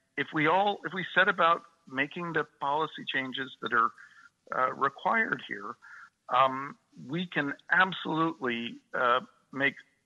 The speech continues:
substantial progress towards protecting, um, the environment and do it without, uh,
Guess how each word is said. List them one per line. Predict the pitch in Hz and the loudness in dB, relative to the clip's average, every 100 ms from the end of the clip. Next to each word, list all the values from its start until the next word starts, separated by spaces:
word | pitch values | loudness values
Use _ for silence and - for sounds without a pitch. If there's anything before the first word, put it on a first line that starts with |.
| _ - | _ -10
substantial | 131 - - 214 214 196 131 | -6 -6 0 6 6 6 2
progress | - 131 131 113 104 - | 4 4 6 2 -2 -2
towards | 120 110 101 - - - _ | -2 -2 -6 -12 -16 -20 _
protecting, | - - 120 - 110 107 - - | -2 4 4 2 -6 -8 -12 -2
um, | 117 110 110 | -2 -2 -8
the | 110 | -8
environment | 110 104 104 107 135 - - | -6 -2 -2 2 0 -2 0
and | 143 170 165 | 4 4 4
do | 156 165 | 2 4
it | 175 - _ - - _ | 2 0 _ -20 -20 _
without, | 127 123 135 156 - - _ _ - | 0 6 6 4 -2 -18 _ _ -8
uh, | 139 143 147 147 | -6 -6 -6 -10